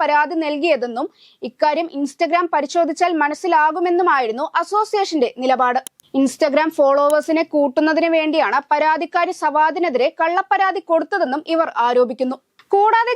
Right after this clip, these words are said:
ജയിലിൽ നിന്ന് പുറത്തിറങ്ങിയ സവാദിനെയും മാലയിട്ടാണ് All Kerala Men's Association സ്വീകരിച്ചത്. സംസ്ഥാന ചലച്ചിത്ര പുരസ്കാര വേദിയിൽ നടൻ അലൻസിയർ നടത്തിയ വിവാദ പരാമർശത്തിലും ഇക്കൂട്ടർ എത്തിയിരുന്നു. ആൺകരുത്തുള്ള മുഖ്യമന്ത്രി ഭരിക്കുന്ന നാട്ടിൽ പെൺരൂപത്തിലുള്ള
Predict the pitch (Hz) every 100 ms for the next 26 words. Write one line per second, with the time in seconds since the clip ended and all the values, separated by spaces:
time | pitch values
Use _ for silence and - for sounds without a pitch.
0 | 403 359 370 427 403 320 370 320 294 294
1 | 359 349 370 - 294 294 320 320 359 339
2 | 359 320 285 294 320 359 311 302 247 277
3 | 277 294 320 359 349 349 359 302 311 330
4 | 320 349 339 320 269 247 - 254 254 247
5 | 247 254 262 _ _ - 381 392 - 480
6 | 494 494 427 403 427 453 349 349 - 392
7 | 381 403 370 277 302 285 269 339 - 254
8 | 285 311 - 370 370 359 349 370 320 285
9 | 311 311 349 311 302 320 339 302 269 269
10 | 302 330 - 415 330 311 240 269 262 254
11 | 262 _ _ _ _ _ - - 262 269
12 | 277 285 269 302 302 285 247 302 302 294
13 | 294 285 247 302 311 285 277 277 339 302
14 | 285 302 349 349 392 381